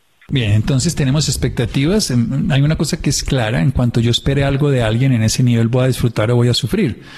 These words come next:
Voy a disfrutar si se da el resultado o voy a sufrir si no se da. Y por eso, pero yo creo que uno debe tener expectativas, es imposible. Yo hago este programa con expectativas. Lo que pasa es que creo que me capacito para las expectativas. O sea, no espero que las cosas pasen, sino trabajo para que se logren.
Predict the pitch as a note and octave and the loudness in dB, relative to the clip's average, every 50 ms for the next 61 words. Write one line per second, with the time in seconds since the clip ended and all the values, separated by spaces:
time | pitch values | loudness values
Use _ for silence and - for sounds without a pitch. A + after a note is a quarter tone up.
0 | - - - - - - - - B2 A2+ A2+ A#2+ B2+ B2 - - A2+ - - G#2+ | -20 -20 -20 -20 -20 -12 -6 -2 0 0 2 2 0 0 0 -2 -2 -2 -2 -2
1 | G2+ - - G#2 - - B2 A2 G#2 G2+ G2+ G2+ G#2 G#2+ A2 A2 C3+ B2+ A#2+ - | -2 -2 -2 -2 0 0 0 2 2 2 2 2 2 2 0 0 0 0 0 0
2 | - B2 A2 G#2 - G#2+ G#2 G#2 A#2+ D#3+ E3 C3 A2+ G#2+ G#2 G#2 A2 - - A#2+ | 0 0 0 0 0 -2 0 0 0 0 2 2 2 2 2 0 0 0 -2 -2
3 | - - A#2 G#2+ - - - A#2+ A2+ A2+ A2 - - A#2+ B2+ D#3 B2+ G2+ - - | -2 -2 -2 -2 0 0 0 0 2 2 0 0 0 0 0 0 0 -2 -4 -8
4 | - - - - - - - - A#2 - B2 A2 A2+ A2+ - - D3+ D3 C#3+ C#3+ | -16 -20 -20 -20 -20 -10 -6 -4 -2 0 0 2 2 0 0 0 0 -2 -2 -2
5 | - - - D3+ C#3 B2+ B2 C#3+ D#3 G#3+ G#3 G#3+ G#3 G#3+ G#3+ F#3 - D3+ C3+ C#3+ | -4 -4 -4 -2 -2 0 0 0 0 0 2 2 2 2 2 0 0 0 0 0
6 | D#3+ - - D3+ - - B2+ C3 A#3 G3+ B2+ C#3 C#3+ G3 F3+ - D#3 - - F3 | 0 0 -2 -2 -2 -2 -2 -2 0 0 0 0 2 0 0 0 0 0 0 0
7 | C3+ A2 A2+ G#2+ A#2 A#2+ D3+ G3 - G3 C#3+ - A#2 A2 G#2+ B2+ B2 - B2 A2+ | 2 2 2 2 2 2 2 0 0 0 0 0 0 2 2 0 0 0 0 0
8 | G#2+ - - G2+ - - G2+ G2 - G#3 G3+ C#3 G#2+ G#2+ A2 G#2 G2+ - A#2+ A2+ | 0 0 -2 -2 -2 -2 -4 -2 0 0 0 2 2 2 0 0 0 0 -2 -2
9 | G#2 C#3+ C#3+ - - D#3 - - D#3 D3+ D3 E3 E3+ - - - - - - - | 0 0 -2 -2 -2 -4 -2 0 0 0 0 0 -2 -4 -8 -14 -14 -14 -14 -14
10 | - - - C3+ B2+ B2 G3 C3 F#2 - A#2 - - - C#3 - F#3 D3+ - D#3 | -8 -2 0 0 0 0 0 -2 -2 0 -2 -2 0 -2 -2 -2 -2 -2 0 0
11 | C3 A#2+ A2+ - A2+ - - B2 A2 - A#2 A2 - A#3 A3 D#3 G#2+ F#2+ - - | 0 0 0 0 0 0 0 -2 -2 0 -2 -2 0 0 0 0 0 -2 -2 -2
12 | A#2 - - A2 A2+ A#2+ C3 - - - D#3 D#3 F3+ E3 - C3+ A#2+ - - A#2+ | 0 0 2 2 2 2 2 0 0 -2 -2 0 0 0 0 -2 -2 0 0 0
13 | A2+ C3+ D3 - - - C#3+ D#3+ G3 G3 D#3 D3 B2+ A#2+ A#2 - A2 A2 A2 A2 | 0 0 0 -2 -2 -2 0 2 2 2 4 4 2 2 0 0 0 0 2 2
14 | D3 - C#3 A#2+ G#2+ A2 G2+ - B2+ E3+ A#3+ A3+ D3 A2+ G2 F#2 | 0 0 0 -2 -2 -2 -2 0 0 2 2 2 0 0 -2 -2